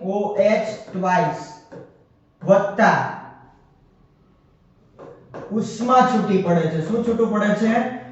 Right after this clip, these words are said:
ઉષ્મા છૂટું પડે છે, બરોબર? તો અહીં તમે જો નિપજ સ્વરૂપે આપણને શું મળ્યું? કેલ્શિયમ હાઇડ્રોક્સાઇડ.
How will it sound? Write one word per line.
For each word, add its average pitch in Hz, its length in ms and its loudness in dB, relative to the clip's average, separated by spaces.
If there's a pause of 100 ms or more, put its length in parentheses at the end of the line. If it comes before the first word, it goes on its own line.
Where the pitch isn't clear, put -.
ઉષ્મા 220 480 2
છૂટું 208 360 0
પડે 170 240 2
છે, 170 160 -2
બરોબર? 247 640 2
તો 220 80 -4
અહીં 233 340 2
તમે 247 260 4
જો 208 240 2
નિપજ 247 440 0
સ્વરૂપે 240 380 -2
આપણને 220 400 -4
શું 233 180 0
મળ્યું? 214 320 2
કેલ્શિયમ 196 840 -2
હાઇડ્રોક્સાઇડ. 175 1000 -2